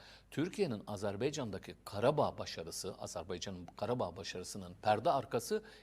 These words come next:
İHA ve siha'dır. Yani savunma alanında bir çığır yarattığı için Körfez ülkelerindeki kim ne derse desin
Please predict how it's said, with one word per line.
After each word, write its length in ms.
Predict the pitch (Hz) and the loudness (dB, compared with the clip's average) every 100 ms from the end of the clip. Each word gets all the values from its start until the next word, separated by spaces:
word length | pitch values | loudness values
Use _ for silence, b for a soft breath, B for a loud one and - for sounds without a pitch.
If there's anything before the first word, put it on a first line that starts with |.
| - | 4
İHA 280 | 147 147 165 | 4 6 4
ve 80 | 110 | 4
siha'dır. 480 | - 117 98 80 - B - | 2 2 2 -6 -12 B 2
Yani 240 | 120 110 - B B | 4 4 0 B B
savunma 500 | - 120 127 143 220 | 4 8 8 8 6
alanında 480 | 185 120 113 117 127 | 8 6 6 4 4
bir 180 | 123 - | 2 4
çığır 300 | 131 123 131 | 6 8 8
yarattığı 400 | 104 101 - 226 | 6 4 0 0
için 300 | 214 151 170 B B - | 2 0 -2 B B -2
Körfez 460 | - 127 220 214 - | 2 4 4 2 2
ülkelerindeki 840 | 135 143 123 117 110 110 107 104 | 0 2 2 2 0 -2 -2 -6
kim 220 | 240 214 | -4 0
ne 120 | 202 | 4
derse 300 | 147 117 104 | 4 4 0
desin 260 | 87 - | -4 -6